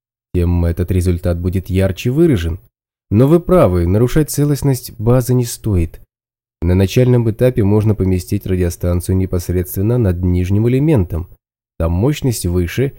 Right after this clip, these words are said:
э, затем переместить её на крышу под верхний элемент". "Так если нам не нужна такая мощная радиостанция в жёлтой зоне, давайте вытащим её в зелёную", заявил Раз. "А эксперименты можно проводить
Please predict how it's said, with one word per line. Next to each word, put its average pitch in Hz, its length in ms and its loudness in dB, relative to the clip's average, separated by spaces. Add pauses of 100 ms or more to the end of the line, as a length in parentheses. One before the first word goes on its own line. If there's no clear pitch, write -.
(320)
э, 76 320 -4
затем 87 380 0
переместить 104 540 0
её 156 140 2
на 87 120 0
крышу 98 420 -4
под 82 200 -2
верхний 110 340 -2
элемент". 85 460 -4 (920)
"Так 90 200 -2
если 117 360 0
нам 113 280 4
не 110 80 2
нужна 92 380 0
такая 104 280 0
мощная 113 520 0
радиостанция 107 680 0
в - 20 -2
жёлтой 107 380 0
зоне, 107 380 0 (240)
давайте 92 440 2
вытащим 135 420 0
её 185 140 4
в 170 40 -4
зелёную", 170 640 0
заявил 92 420 0
Раз. 78 320 -8 (460)
"А 90 100 0
эксперименты 160 640 2
можно 156 280 2
проводить 151 540 0